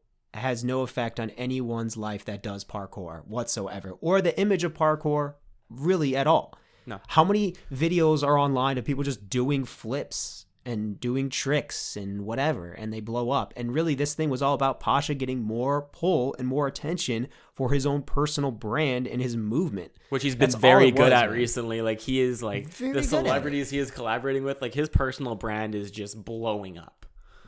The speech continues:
Speaker 1: It's blowing the fuck up, dude.
Speaker 2: Yeah.
Speaker 1: And that's, that was the whole point
Speaker 2: Yeah.
Speaker 1: of this video. It had nothing to do with,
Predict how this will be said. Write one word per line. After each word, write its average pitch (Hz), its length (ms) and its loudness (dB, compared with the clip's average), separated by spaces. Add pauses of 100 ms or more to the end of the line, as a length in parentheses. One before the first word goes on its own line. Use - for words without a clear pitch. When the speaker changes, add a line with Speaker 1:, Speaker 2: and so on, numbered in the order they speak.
(300)
Speaker 1:
It's - 160 -8
blowing 190 300 0
the 180 60 -2
fuck 175 260 -2
up, 170 220 2
dude. 107 260 -6
Speaker 2:
Yeah. 143 60 -2
Speaker 1:
And 147 80 2
that's, 165 240 2
that 156 180 0
was 165 140 -4
the 165 100 0
whole 160 460 -2
point 147 640 0
Speaker 2:
Yeah. 135 100 -4
Speaker 1:
of 123 80 -4
this 131 160 -2
video. 104 560 -4
It 120 140 -6
had 135 180 -2
nothing 135 380 -2
to 147 60 2
do 127 200 -2
with, 127 180 -4